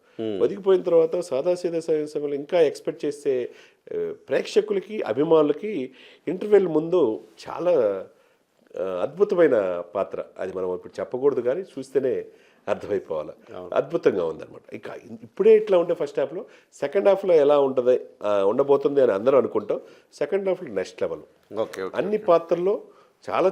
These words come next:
Speaker 2: చక్కగా చెప్పారు. ఎలక్షన్ కమిషన్ త్రీ ట్వంటీ ఫోర్ ఆర్టికల్ ప్రకారం ఎంత పవర్ఫుల్ ఆర్గనైజేషన్, దాంట్లో సమర్థవంతమైన ఉంటే ఏ విధంగా, ఆ, ప్రభుత్వాన్ని, ఆ, వీళ్ళ అవినీతిమయమైపోయిన వ్యవస్థను రూపుమాపొచ్చు అనేది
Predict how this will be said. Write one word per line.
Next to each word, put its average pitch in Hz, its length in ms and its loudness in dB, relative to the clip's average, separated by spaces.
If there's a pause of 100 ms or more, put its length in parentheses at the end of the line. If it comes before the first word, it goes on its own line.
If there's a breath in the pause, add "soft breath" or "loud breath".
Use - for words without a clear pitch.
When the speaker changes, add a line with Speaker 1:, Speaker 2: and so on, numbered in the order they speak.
(120)
Speaker 2:
చక్కగా 160 220 0
చెప్పారు. 147 340 -2
ఎలక్షన్ 139 360 -8
కమిషన్ 143 420 -2
త్రీ 101 200 -16
ట్వంటీ 113 260 -8
ఫోర్ 113 140 -4
ఆర్టికల్ 107 300 -8
ప్రకారం 104 320 -6
ఎంత 110 260 -10
పవర్ఫుల్ 110 440 -6
ఆర్గనైజేషన్, 104 520 -6 (520 soft breath)
దాంట్లో 131 200 2
సమర్థవంతమైన 139 760 2
ఉంటే 123 200 -4
ఏ 110 220 -2
విధంగా, 160 480 0 (380 loud breath)
ఆ, 101 800 0 (120)
ప్రభుత్వాన్ని, 131 680 2 (400 soft breath)
ఆ, 101 340 0
వీళ్ళ 104 280 -2
అవినీతిమయమైపోయిన 127 800 2
వ్యవస్థను 120 300 -2
రూపుమాపొచ్చు 117 680 0
అనేది 147 360 -4